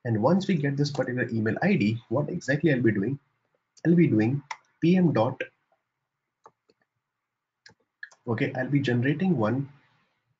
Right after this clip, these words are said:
environment variable. So I'm going to set one environment variable over here as well. So you simply click on set an environment variable. So what is your environment variable key? So let's say my key will be email address.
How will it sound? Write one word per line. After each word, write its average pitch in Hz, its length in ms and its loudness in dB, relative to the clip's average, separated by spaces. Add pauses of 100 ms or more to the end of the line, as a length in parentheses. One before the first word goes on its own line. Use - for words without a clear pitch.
(160)
environment 127 560 2
variable. 92 380 0
So 107 80 -6
I'm 104 160 -2
going 127 200 0
to 156 280 2
set 175 340 0
one 143 140 0
environment 107 500 0
variable 98 380 0
over 98 140 -4
here 90 220 -8
as 87 160 -10
well. 123 160 -2 (440)
So - 100 -4
you 127 60 0
simply 180 280 2
click 123 220 0
on 135 120 0
set 143 260 0
an 131 80 0
environment 104 480 0
variable. 127 340 0 (480)
So 131 200 0
what 156 220 2
is 170 120 4
your 160 120 4
environment 117 400 0
variable 92 440 -2
key? 170 160 -6
So - 160 -8
let's 104 180 -2
say 120 60 -2
my 113 100 2
key 139 280 0
will 110 100 0
be 98 280 0
email 98 220 -6
address. 139 440 -8